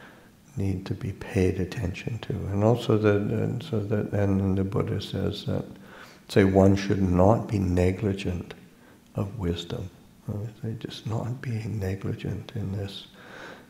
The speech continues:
um, honing of discernment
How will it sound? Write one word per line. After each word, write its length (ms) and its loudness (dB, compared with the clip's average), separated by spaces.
um, 400 -6
honing 920 8
of 380 0
discernment 960 2